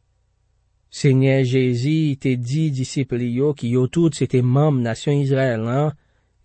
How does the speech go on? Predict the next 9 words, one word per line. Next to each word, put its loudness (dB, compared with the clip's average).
ke 4
yo 2
va -2
batize -2
nan 0
Lespri -4
Sen -6
e 4
antre 2